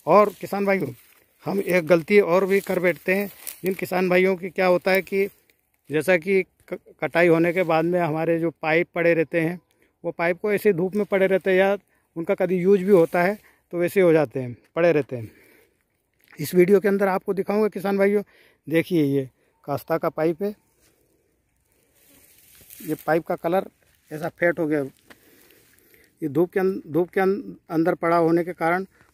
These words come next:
पूरा काला हो जाता है किसान भाइयों। तो किसान भाइयों, मैं आपसे बताना चाहूँगा कि इस पाइप को, इसका नीचे का हिस्सा देखिए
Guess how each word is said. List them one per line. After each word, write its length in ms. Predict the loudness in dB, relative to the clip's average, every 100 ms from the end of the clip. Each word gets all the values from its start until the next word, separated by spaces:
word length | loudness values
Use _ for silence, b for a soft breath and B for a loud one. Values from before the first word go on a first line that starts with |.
| -6
पूरा 180 | -4 -2
काला 260 | 0 2
हो 80 | 2
जाता 220 | -2 -6
है 40 | -12
किसान 240 | -10 -10
भाइयों। 180 | -10 -12 -8 -8 -10 -12 -2
तो 260 | 0 0 -4
किसान 260 | -6 -2 0
भाइयों, 360 | 2 2 0 -4 -8
मैं 160 | -4 -2
आपसे 500 | -2 -2 -2 0 -2
बताना 420 | -6 -6 -2 -2
चाहूँगा 420 | -2 -2 -2 -4 b b b -4
कि 140 | -2
इस 80 | -2
पाइप 260 | 0 0 0
को, 200 | -2 -6 -6 -16 -18 -20 -20 -20 _ _ -12
इसका 200 | -6 0
नीचे 300 | 2 2 -2
का 140 | -2 -4
हिस्सा 800 | -6 _ _ _ _ -16 -6 0
देखिए 440 | 0 0 0